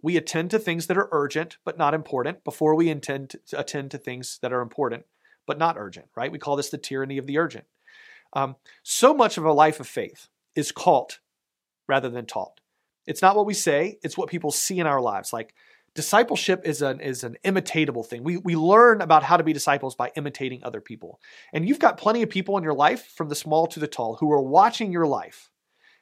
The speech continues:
And they're saying, "What does it look like to be a follower of Jesus?" And I think in particular in our families where we have so much time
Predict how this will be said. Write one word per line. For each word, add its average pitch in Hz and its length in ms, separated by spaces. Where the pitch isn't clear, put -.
And 160 80
they're 170 80
saying, 165 240
"What 190 140
does 247 100
it 247 100
look 170 160
like 160 140
to 160 80
be 151 100
a 135 60
follower 143 560
of 123 120
Jesus?" 107 380
And 160 80
I 165 60
think 180 240
in 233 100
particular 226 640
in 170 200
our 151 120
families 156 480
where 156 100
we 147 120
have 156 180
so - 180
much - 240
time 147 380